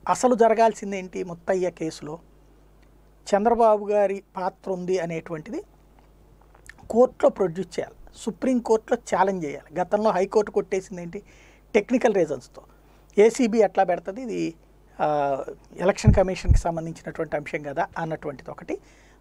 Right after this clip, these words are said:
ఇంకోటి, కింద లెవెల్లో ఏసీబీ వాళ్ళే చెప్పారు కదా రెండో ఎఫ్ఐఆర్ అక్కర్లేదని, కాబట్టి ఇంకా ఆయన పాత్ర ఎందుకు అన్నటువంటి కోణంలో కొట్టేశారు.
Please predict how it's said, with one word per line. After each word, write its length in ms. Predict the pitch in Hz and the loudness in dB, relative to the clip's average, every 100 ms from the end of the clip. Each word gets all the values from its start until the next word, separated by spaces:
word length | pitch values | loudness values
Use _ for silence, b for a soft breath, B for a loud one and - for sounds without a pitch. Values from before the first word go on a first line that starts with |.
| 233 | 0
ఇంకోటి, 280 | 233 254 | 4 2
కింద 260 | - 214 226 | 2 4 8
లెవెల్లో 380 | 254 233 233 254 | 8 6 2 2
ఏసీబీ 420 | 208 208 240 220 | 4 2 2 4
వాళ్ళే 220 | 220 202 | 4 4
చెప్పారు 340 | 185 175 190 180 | -2 -2 -2 -2
కదా 180 | 180 | -2
రెండో 220 | 190 180 196 | -2 2 2
ఎఫ్ఐఆర్ 340 | 185 175 170 | 2 0 0
అక్కర్లేదని, 460 | 165 170 165 156 220 | -2 -6 -4 -6 -2
కాబట్టి 440 | 190 180 190 226 | 2 2 0 -4
ఇంకా 200 | 180 165 | -6 -4
ఆయన 140 | 170 | -4
పాత్ర 360 | 170 180 170 175 | 0 -2 -2 -8
ఎందుకు 300 | 156 160 160 | -10 -10 -12
అన్నటువంటి 380 | 147 151 147 135 | -12 -12 -14 -14
కోణంలో 320 | 143 139 214 | -14 -8 -4
కొట్టేశారు. 680 | 226 175 156 - - b | -4 -6 -10 -10 -20 b